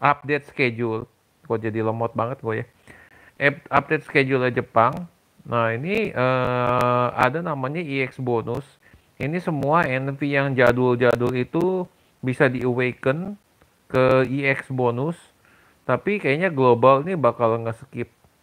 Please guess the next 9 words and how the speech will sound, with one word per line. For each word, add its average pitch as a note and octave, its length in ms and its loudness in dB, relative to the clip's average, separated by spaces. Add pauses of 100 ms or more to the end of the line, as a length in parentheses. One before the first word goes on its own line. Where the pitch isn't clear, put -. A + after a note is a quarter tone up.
(680)
Jadi, D#3 560 -2 (480)
ya, A2 640 2
Anda D#3 240 2
bikin C#3 400 -2
plus A#2+ 240 -4
dua A#2+ 320 4
aja C#3+ 160 0
ya, C3 240 0
jadi A2+ 640 -4